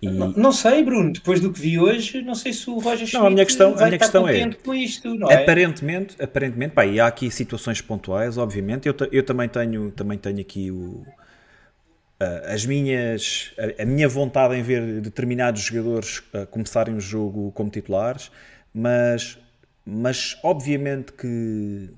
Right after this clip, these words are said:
Speaker 1: pronto, isto, estou a dizer obviamente, cheio, cheio de pontos de interrogação. Não estará já Roger Schmidt a apresentar um onze muito próximo daquilo que será o onze de, de quarta-feira, nove de agosto, contra o, contra o Porto?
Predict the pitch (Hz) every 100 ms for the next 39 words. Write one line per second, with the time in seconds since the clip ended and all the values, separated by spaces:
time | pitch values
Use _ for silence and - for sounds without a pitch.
0 | - 160 127 - - - 98 95 120 123
1 | 113 120 117 127 131 - _ _ _ -
2 | - 123 120 - 120 113 120 113 120 110
3 | 113 117 131 107 - - _ _ - 113
4 | 151 165 156 135 139 131 131 127 - 127
5 | 117 113 110 101 110 107 104 104 107 98
6 | 104 107 - 101 95 107 104 - 98 -
7 | 98 92 98 90 92 95 87 90 - -
8 | 101 - 98 101 98 90 85 87 90 _
9 | _ 101 104 95 90 98 98 - 95 101
10 | 95 92 92 95 - 82 101 -